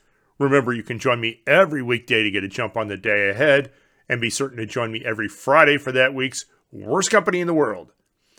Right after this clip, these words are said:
If you have a company that's the absolute worst in the world and you'd like to nominate 'em, then just send me an email. That email address is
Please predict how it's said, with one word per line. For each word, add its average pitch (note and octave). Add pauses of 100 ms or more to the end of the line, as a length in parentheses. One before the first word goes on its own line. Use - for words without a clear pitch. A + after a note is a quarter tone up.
(160)
If -
you A#2+
have C3
a A#2+
company C#3
that's A#2
the A2
absolute D3+
worst D3+
in C#3+
the C3
world D#3
and G#2+
you'd B2
like C3
to B2
nominate D3+
'em, G3 (540)
then A2+
just A#2
send A2+
me A2
an A2
email. C#3
That A#2+
email A2
address G2+
is C3+